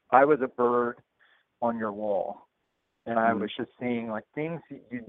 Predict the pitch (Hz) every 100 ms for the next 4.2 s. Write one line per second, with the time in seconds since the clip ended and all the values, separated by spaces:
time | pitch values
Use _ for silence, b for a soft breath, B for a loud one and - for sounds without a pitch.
0 | 107 120 117 113 107 _ - 117 - 117
1 | 113 110 - 113 - 107 - 107 101 101
2 | 98 - 113 107 101 113 - - - -
3 | 113 107 _ _ b b b - 160 226
4 | 180 143